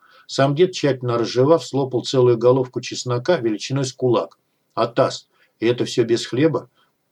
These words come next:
подумала невольно морщившаяся Анжела. Холод, переговорив с Трэшем, отдал последнее распоряжение по ночной охране и завтрашнему рейду, затем все улеглись. «Завтра рано вставать, парни, всем спать,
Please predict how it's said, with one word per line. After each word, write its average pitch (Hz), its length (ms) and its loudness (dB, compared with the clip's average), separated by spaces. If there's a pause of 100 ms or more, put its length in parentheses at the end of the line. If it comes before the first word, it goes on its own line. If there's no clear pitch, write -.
(160)
подумала 117 420 0
невольно 117 440 2
морщившаяся 117 880 -4
Анжела. 107 600 -4 (1040)
Холод, 180 340 6
переговорив 135 520 2
с - 60 -10
Трэшем, 131 440 2
отдал 131 240 2
последнее 123 480 0
распоряжение 127 640 2
по 127 100 -2
ночной 117 400 -2
охране 160 400 2
и 131 140 -8
завтрашнему 117 680 -4
рейду, 156 380 2 (280)
затем 160 340 0
все 127 160 0
улеглись. 107 580 0 (540)
«Завтра 160 320 2
рано 151 220 2
вставать, 151 480 0
парни, 92 380 -4
всем 151 280 -2
спать, 101 420 -4